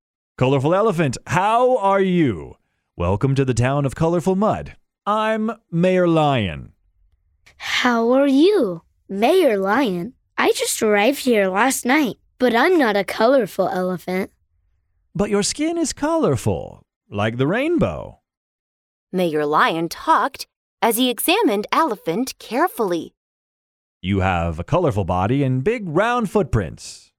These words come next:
Speaker 1: Wait a minute.
Speaker 3: Mayor Lion suddenly thought of something.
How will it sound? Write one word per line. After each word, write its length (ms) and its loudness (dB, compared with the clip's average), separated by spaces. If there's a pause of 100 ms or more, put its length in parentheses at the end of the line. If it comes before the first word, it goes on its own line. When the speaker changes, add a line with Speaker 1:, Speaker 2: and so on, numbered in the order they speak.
(180)
Speaker 1:
Wait 560 0
a 260 -2
minute. 800 -2 (800)
Speaker 3:
Mayor 340 2
Lion 460 0
suddenly 600 2
thought 320 -6
of 100 -6
something. 680 -2